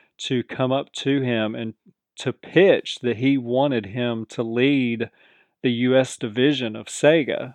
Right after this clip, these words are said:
be, for Sega of America, you know, and so basically, and Kalinske, you know, talked with his family and everything, and I think, I think I'm remembering this story right from the documentary. My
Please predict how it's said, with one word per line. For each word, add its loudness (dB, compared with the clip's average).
be, -6
for -8
Sega -2
of -6
America, 0
you -4
know, 0
and -4
so 2
basically, 4
and -2
Kalinske, 0
you -2
know, -2
talked 0
with -2
his -10
family 0
and 0
everything, -2
and 0
I -2
think, -2
I -6
think -4
I'm 0
remembering -2
this -6
story -4
right -2
from -12
the -14
documentary. -4
My -8